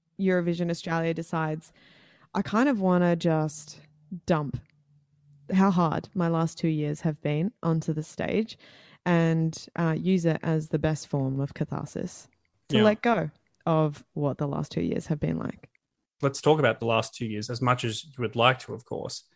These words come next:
Speaker 2: Um, you're, you've been, you've kind of been the unintentional spokesperson for the Me Too movement in the Australian music industry. And I think what's so fucking cool and courageous about what you did is that,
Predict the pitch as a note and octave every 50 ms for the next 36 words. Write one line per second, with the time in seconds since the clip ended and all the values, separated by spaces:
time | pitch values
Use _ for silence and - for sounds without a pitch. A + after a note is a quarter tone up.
0 | _ _ - - _ _ - A2+ A2 A2 G#2+ G#2+ G#2+ A2 A2 - - _ _ _
1 | _ _ _ _ _ _ - F3 D#3 D3 C#3 D3+ F3 G#3 A#3+ C4 C4+ C4+ A#3+ G3+
2 | - - - - E3+ E3+ F3+ G#3+ A#3+ A3 - - F#3+ F3 F3 F3 E3+ E3 D#3+ E3
3 | D3+ - _ _ _ _ _ _ _ - - D#3 G3+ B3+ B3 - - - A#3 A3
4 | G3 D3+ - D#3+ D#3 D3+ D3+ C#3+ C#3 C3+ C3 C3 B2+ _ _ - - _ - -
5 | D3 D3 D3 D3+ D3 - D3 C#3 C3+ - C#3 B2 A#2+ A2+ A2+ - - C#3+ C#3+ C#3
6 | - - - A#2+ A2 - - A2 G2+ - - _ _ _ _ _ _ _ _ _
7 | - - C3+ B2 B2 B2+ B2+ B2 B2 - C#3 B2+ B2 B2 A#2+ A#2 A#2 A#2+ - _
8 | _ - - C#3 C3 C3 B2+ A#2 A#2+ A#2+ A#2+ A#2+ A#2+ - C3 B2+ B2 A#2+ A#2 -
9 | - - C3 A#2+ A#2+ A#2+ A#2+ B2 A#2 A2+ - B2+ B2 B2+ B2 - - - G2+ G2
10 | - _ _ _ _ _ _ _ _ - C#3+ C#3+ D3 C#3+ - - F#3 F#3 F#3 E3
11 | E3 E3 D#3+ - - - D#3+ D#3+ D3+ - - - E3+ D#3 - E3 D3 C3+ - -
12 | E3+ E3 D3+ C#3+ C3+ C3+ - B2+ C3 - - C#3+ D3+ F3 G#3 F3+ D#3 - - C#3
13 | B2+ C3 B2+ B2+ B2 A#2 - - B2+ A#2+ B2 D3+ D#3 C#3 C3+ B2 A#2+ A#2 B2 A#2+
14 | A2+